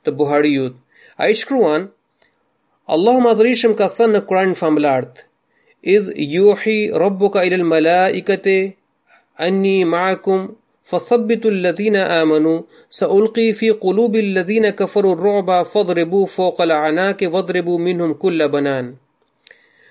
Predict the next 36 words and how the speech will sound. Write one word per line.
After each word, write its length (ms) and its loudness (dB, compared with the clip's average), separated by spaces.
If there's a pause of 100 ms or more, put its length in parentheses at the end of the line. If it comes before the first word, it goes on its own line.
(160)
Kujto 680 0
kur 180 4
Zoti 460 0
yt 200 0 (100)
i 140 -4
shpall, 520 -2 (320)
i 60 -2
shpalli 480 0 (160)
engjët: 420 2 (180)
"Unë 260 4
jam 160 2
me 120 4
ju, 240 0 (260)
andaj 480 0
forcojini 720 0
ata 280 2
që 120 -4
besuan. 560 0 (540)
Unë 200 4
do 80 4
ta 160 0
shtyje 540 0
frikë 560 -4
në 160 0
zemrat 440 2
e 80 4
atyre 360 2
që 120 -2
mohuan, 500 0 (400)
andaj 400 2 (260)
goditini 560 0
në 200 -2
qafë 580 -2
dhe 220 0
në 160 -2
të 80 -4